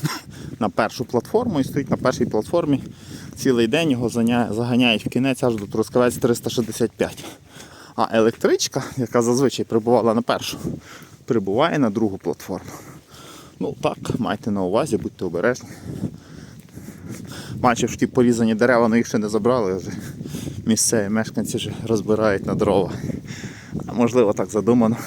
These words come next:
залізниця. Нащо ще мучитися, возити дрова? От порізали, хтось собі забере.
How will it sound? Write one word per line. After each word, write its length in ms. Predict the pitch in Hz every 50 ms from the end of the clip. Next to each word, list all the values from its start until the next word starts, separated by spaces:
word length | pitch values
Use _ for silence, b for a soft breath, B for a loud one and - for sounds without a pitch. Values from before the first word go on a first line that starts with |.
| B
залізниця. 560 | 113 - 110 95 101 104 107 107 104 - - B B B B B B B B B B B B B B
Нащо 260 | - 131 123 - - -
ще 120 | - -
мучитися, 440 | 110 117 127 113 - - - - 110
возити 340 | 101 110 110 107 - - 107
дрова? 320 | 98 107 110 98 98 - B B B B B B B B B B B B -
От 140 | 403 - -
порізали, 420 | - 320 311 294 240 208 175 151
хтось 260 | 147 - - 139 - -
собі 160 | 139 127 127
забере. 380 | 120 123 104 104 120 123 135